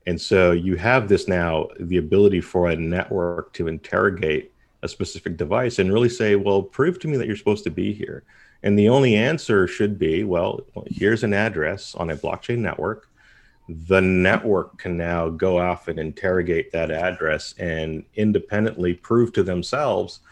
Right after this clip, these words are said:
that there is actually, oh, a work order that was triggered at three forty-five A M issued by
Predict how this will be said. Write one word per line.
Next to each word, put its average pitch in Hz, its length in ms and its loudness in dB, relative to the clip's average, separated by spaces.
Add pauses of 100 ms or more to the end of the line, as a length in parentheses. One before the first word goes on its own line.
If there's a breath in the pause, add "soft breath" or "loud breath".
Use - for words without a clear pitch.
(420 soft breath)
that 90 460 2
there 92 320 4
is 101 140 6
actually, 101 340 2
oh, 95 220 0
a 90 80 2
work 107 380 2
order 87 320 2
that 80 200 -2
was 85 160 -2
triggered 92 480 0
at 82 220 -4
three 117 140 0
forty-five 95 680 -2
A 85 260 -2
M 87 440 -2
issued 90 400 -8
by 82 360 -4